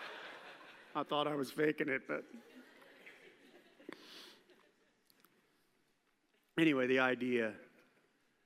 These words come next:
that I would submit to you, and I wanna be, the, the idea, you know, life with God, life with God is still hard a lot of times.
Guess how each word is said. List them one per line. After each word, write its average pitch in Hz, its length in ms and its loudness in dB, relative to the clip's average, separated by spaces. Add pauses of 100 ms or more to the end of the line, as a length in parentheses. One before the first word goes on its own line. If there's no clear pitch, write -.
(1000)
that 170 180 6
I 202 160 10
would 170 180 0
submit 117 460 -4
to 110 80 -8
you, 110 180 -6 (840)
and 220 340 4
I 254 40 8
wanna 277 220 6
be, 151 300 4 (440)
the, - 160 -2
the 202 140 4
idea, 151 380 6 (180)
you 214 120 0
know, 226 160 6
life 190 360 4 (160)
with 165 320 2
God, 107 380 0 (680)
life 170 360 4 (100)
with 180 380 6 (340)
God 104 400 -2 (720)
is 143 240 2
still 165 300 0
hard 117 480 -4 (1040)
a 135 100 -2
lot 107 220 -2
of - 60 -18
times. - 380 -14